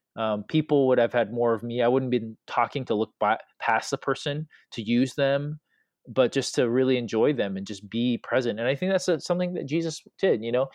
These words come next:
He's the kind of person that if you were to talk to him, you'd feel like no one else in the world mattered but you, w-, if you were to talk to Jesus. I, I really believe that's how he carried himself, and he is.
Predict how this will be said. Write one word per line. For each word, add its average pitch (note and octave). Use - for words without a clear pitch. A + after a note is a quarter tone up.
He's D#3
the F#3+
kind F#3
of G#3
person C3+
that A#2+
if B2
you B2+
were E3
to F3+
talk A#2+
to B2+
him, A#2
you'd B2
feel C3
like A2+
no A2+
one A2+
else A2
in A2+
the A2
world A2
mattered G2
but A2
you, G2
w-, A#2
if A#2+
you A#2+
were G#2+
to G#2
talk G#2
to G#2
Jesus. G#2
I, A2
I -
really A#2+
believe A2
that's G#2+
how A2+
he A2
carried G#2+
himself, A2
and A#2
he B2
is. -